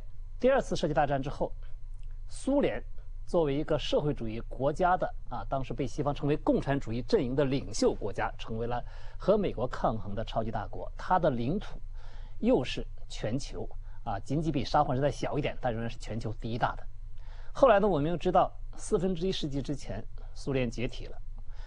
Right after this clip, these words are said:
但是到今天，普京呢，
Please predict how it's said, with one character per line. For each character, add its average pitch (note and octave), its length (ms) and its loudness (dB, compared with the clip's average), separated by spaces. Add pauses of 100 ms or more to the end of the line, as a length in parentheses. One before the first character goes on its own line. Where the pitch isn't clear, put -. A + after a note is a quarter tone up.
(420)
但 A3+ 120 6
是 G#3 160 4 (360)
到 A3+ 180 8
今 D4 320 4
天， C4+ 320 2 (960)
普 C3 220 -2
京 A#3 240 4
呢， G#3+ 120 2